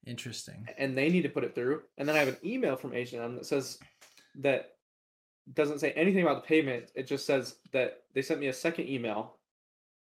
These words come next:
Speaker 2: like, two days after, three days after, saying that it's taking longer than expected because of the holiday season. So I don't even know if it's, uh, actually the payments issue or if
Speaker 1: Hmm.
Speaker 2: it's actually just H and M being slow because of the holidays.
Speaker 1: Interesting.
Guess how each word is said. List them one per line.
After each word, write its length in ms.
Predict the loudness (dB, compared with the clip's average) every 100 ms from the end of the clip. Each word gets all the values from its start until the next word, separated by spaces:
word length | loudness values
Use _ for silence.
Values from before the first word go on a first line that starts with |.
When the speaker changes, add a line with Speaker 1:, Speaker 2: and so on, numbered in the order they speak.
| _
Speaker 2:
like, 300 | -4 -4 -6
two 200 | -2 2
days 240 | 4 4 4
after, 460 | 2 2 -2 -6 -4
three 140 | -2
days 220 | 0 0
after, 440 | -2 -6 -8 -12 -8
saying 360 | -4 -2 -2 -2
that 280 | -2 -4 _ _ -10
it's 160 | -10 -2
taking 400 | 0 0 -4 0
longer 260 | 0 0
than 120 | -2 -6
expected 500 | -6 -6 -6 -8 -10
because 220 | -12 -10
of 100 | -6
the 80 | -2
holiday 360 | 0 0 -2
season. 400 | -4 -6 -6 -8 -12 _ _ _
So 100 | -2
I 40 |
don't 80 | 0
even 200 | -2 0
know 180 | 0 0
if 100 | -6
it's, 160 | -8 -10
uh, 140 | -4
actually 280 | -4 -2 -4
the 60 | -6
payments 400 | -4 -2 -2 -4
issue 320 | -8 -4 -2 2
or 100 | 2
if 60 |
Speaker 1:
Hmm. 40 | 0
Speaker 2:
it's 100 | -4
actually 320 | -4 0 -2
just 180 | 0 -2
H 200 | -4 -4
and 80 | -6
M 200 | -6 -4
being 220 | -4 -4
slow 420 | -10 -6 0 0
because 240 | -2 -10 -10
of 80 |
the 80 | -6
holidays. 540 | -2 0 2 0 -2 -12 _ _ _ -14
Speaker 1:
Interesting. 640 | -12 -12 -14 -12 -12 -14